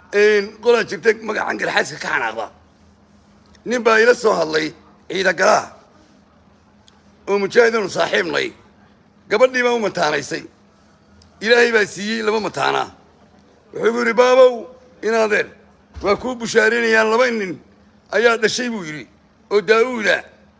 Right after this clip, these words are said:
oo ciido galaa bay gabadhii dhashay. Aad berigii, een, milxiiska yahay." Waxaan ku yidhi, "Labada inan," waa nimankan garxaas ka xanaaqaan u sheegay.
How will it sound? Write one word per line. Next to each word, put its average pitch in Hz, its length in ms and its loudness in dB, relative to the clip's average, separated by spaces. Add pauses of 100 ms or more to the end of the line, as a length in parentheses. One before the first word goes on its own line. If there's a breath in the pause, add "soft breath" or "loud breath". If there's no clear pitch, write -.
oo 196 160 0
ciido 208 140 -2
galaa 233 220 2
bay 233 100 0
gabadhii 233 380 2
dhashay. 180 340 -6 (560)
Aad 196 240 0
berigii, 208 460 -4 (420)
een, 214 440 -2 (100)
milxiiska 220 500 2
yahay." - 260 0 (880)
Waxaan 214 340 0
ku 269 100 -6 (120)
yidhi, 143 240 -8 (520)
"Labada 233 460 2
inan," 202 380 0 (540)
waa 170 100 -2
nimankan 220 300 -2
garxaas 202 280 -2
ka 220 100 -2
xanaaqaan 190 360 -6
u 175 40 -8
sheegay. 143 320 -8